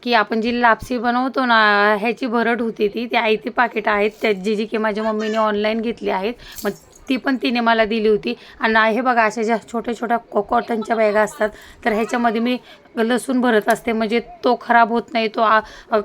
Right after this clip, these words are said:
दहा ते पंधरा दिवस एकदम चांगला राहतो. आणि मग बघा, क-, टोमॅटो पण असतात, हे मी जरा अर्धे कच्चे आणि अर्धे असे कडक असे घेऊन येते, हे कारण मग मला ते पण, अ, दहा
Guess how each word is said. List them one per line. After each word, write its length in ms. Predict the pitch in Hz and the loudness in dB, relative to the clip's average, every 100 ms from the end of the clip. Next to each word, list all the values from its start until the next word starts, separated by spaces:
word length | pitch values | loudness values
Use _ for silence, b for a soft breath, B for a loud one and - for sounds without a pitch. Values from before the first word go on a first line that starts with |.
| - 240 190 | -2 -4 0
दहा 420 | 214 202 233 233 | 0 2 4 4
ते 140 | 226 | 2
पंधरा 340 | 247 247 226 220 | -2 -2 0 0
दिवस 300 | 208 233 240 | 0 -2 -2
एकदम 300 | 202 233 254 | -4 -2 0
चांगला 380 | 262 233 220 226 | 0 2 4 4
राहतो. 380 | 226 - 220 - B - | 2 0 -4 -4 B -6
आणि 120 | 214 | -2
मग 180 | 233 233 | 2 4
बघा, 220 | 226 208 202 - - - | 4 2 -2 -14 -20 -2
क-, 140 | 277 254 | 0 2
टोमॅटो 320 | 240 240 247 | 0 0 -2
पण 160 | 254 254 | 2 2
असतात, 280 | 226 247 226 | 2 2 -2
हे 100 | 233 | -2
मी 140 | 233 220 | -2 2
जरा 220 | 226 226 | 4 4
अर्धे 300 | 220 208 220 | 2 0 -4
कच्चे 440 | - 240 - 233 247 B B | -4 -8 -4 -6 -6 B B
आणि 180 | 208 226 | -2 2
अर्धे 280 | 233 214 220 | 2 2 0
असे 280 | 233 - 233 _ _ - | -2 -2 -8 _ _ 0
कडक 300 | 247 226 240 | 4 4 4
असे 240 | 220 262 | 0 -2
घेऊन 300 | 240 247 214 | -2 0 0
येते, 360 | 220 202 240 277 | -2 -2 0 0
हे 160 | 214 | -2
कारण 280 | 208 233 226 | 0 0 2
मग 120 | 226 | -2
मला 220 | 226 226 | 0 0
ते 160 | - 240 | 0 -4
पण, 200 | - 254 - B B | -2 -4 -4 B B
अ, 100 | 226 208 190 208 208 | 0 0 -2 0 2
दहा 240 | 233 247 | 4 4